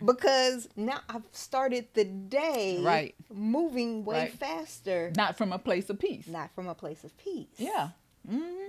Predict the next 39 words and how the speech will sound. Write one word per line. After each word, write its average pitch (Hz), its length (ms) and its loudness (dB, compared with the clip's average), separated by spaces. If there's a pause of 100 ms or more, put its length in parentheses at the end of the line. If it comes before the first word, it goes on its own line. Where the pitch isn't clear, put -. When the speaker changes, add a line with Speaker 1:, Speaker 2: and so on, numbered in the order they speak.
(120)
Speaker 1:
But 226 300 -2
also 403 300 -2
because 240 340 -4
of 208 140 -6
the 208 100 -2
decisions 226 680 2
that 196 140 -6
I 196 200 -4
Speaker 2:
Mm-hmm. 208 140 -4
Speaker 1:
made. 311 520 4 (160)
And 220 160 2
so 294 80 4
Speaker 2:
Mm-hmm. - 100 4
Speaker 1:
it's - 120 -4
also 240 320 -2
taking 208 440 -6
ownership 226 760 -4
of, 175 480 -6 (120)
Speaker 2:
Mm-hmm. 269 300 0 (920)
Speaker 1:
"Ah, 190 340 -16 (600)
that 311 160 -4
wasn't 466 360 -2
a - 40 -14
good 392 140 0
decision." 226 580 -2 (100)
Speaker 2:
Mm-hmm. 220 260 2 (720)
Speaker 1:
Forgiving 285 440 -2
myself 254 440 -4
for 240 200 -2
that - 120 -4
Speaker 2:
Yes, 196 340 0
Speaker 1:
decision. 170 220 -4 (120)
Speaker 2:
yes. - 220 -12 (240)
Speaker 1:
Extending 247 460 -2
my 226 120 -2
own 254 200 2
self 208 280 -2
grace. 156 400 -6
Speaker 2:
Yes. 156 380 -8